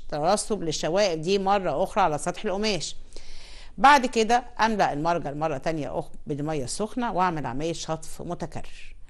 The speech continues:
طيب قبل ما أطلع القماش بره المكنة لازم أعمل إيه؟ لازم القماش بتاعي يكون طالع في درجة الحرارة العادية،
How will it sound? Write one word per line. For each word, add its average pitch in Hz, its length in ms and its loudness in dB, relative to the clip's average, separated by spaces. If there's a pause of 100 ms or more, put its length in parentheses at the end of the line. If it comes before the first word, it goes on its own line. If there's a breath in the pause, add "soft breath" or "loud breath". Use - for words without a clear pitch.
(380 soft breath)
طيب 143 340 0
قبل 262 200 4
ما 240 80 2
أطلع 233 340 2
القماش 180 320 0
بره 180 240 0
المكنة 160 480 -4
لازم 185 280 0
أعمل 170 220 -2
إيه؟ 151 340 -2
لازم 220 300 0
القماش 180 300 -4
بتاعي 185 360 0
يكون 180 260 -6
طالع 233 400 2
في - 160 -4
درجة 185 320 0
الحرارة 180 420 0
العادية، 113 360 -2